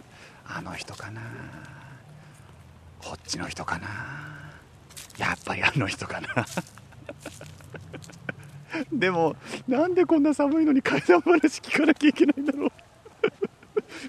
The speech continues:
<laughs> 不思議だな。やだな、やだな。<laughs> やだな。やだな、やだな。あの人だ、きっと。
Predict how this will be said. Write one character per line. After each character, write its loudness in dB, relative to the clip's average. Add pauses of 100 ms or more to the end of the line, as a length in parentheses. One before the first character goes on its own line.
(120)
<laughs> -
不 -12
思 -6
議 -4
だ -4
な。 -4 (420)
や -2
だ 0
な、 -6
や -4
だ -6
な。 -4 (640)
<laughs> -8
や -2
だ 2
な。 2 (1400)
や -2
だ -2
な、 2
や 2
だ 0
な。 0 (2500)
あ 2
の 0
人 -4
だ、 0
き -20
っ -20
と。 0